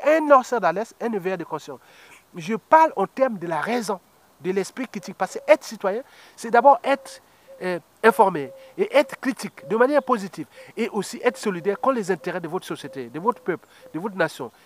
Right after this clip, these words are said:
et de l'humanité et compagnie sont en danger. Donc je suis dans cet état d'esprit-là. Mais pour eux, c'est pas ça. Et faire de les critiquer, on est des ennemis. Qu'est-ce que ça peut faire ? Moi, je suis, mais je n'attends pas que la mort m'apporte un talent. Parce que l'être est,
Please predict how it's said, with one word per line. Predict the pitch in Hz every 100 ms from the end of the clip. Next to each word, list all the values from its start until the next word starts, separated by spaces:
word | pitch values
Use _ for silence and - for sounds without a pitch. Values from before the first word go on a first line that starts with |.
| _
et | 156
de |
l'humanité | 185 185 170 220
et |
compagnie | 202 175 156 131 - -
sont | 185 170
en |
danger. | 139 127 120 110 _ _ -
Donc | 208 214
je | 185
suis | - 302
dans | 202 170
cet | 214 196
état | 156 160
d'esprit-là. | 139 - 123 104 - -
Mais | 185
pour | 190 220 269
eux, |
c'est | 285 190
pas | 240
ça. | - 262 - - -
Et | 185
faire | 302 277
de |
les | 202
critiquer, | - 170 185
on | 226
est | 196
des | 165
ennemis. | 151 139 131 -
Qu'est-ce | - 262
que | 214
ça | 165
peut | 175
faire ? | 160 139 - - _
Moi, | 226 339 311 _ _ -
je | 196
suis, | - 190 - _ _ -
mais | 220
je | 190
n'attends | 226 202 269
pas | 233
que | 214 196
la | 165
mort | 196 170
m'apporte | 151 - 202 -
un | 175
talent. | 170 214 240 - _ _ -
Parce | 165
que | -
l'être | 180 175 226 247 - -
est, | 147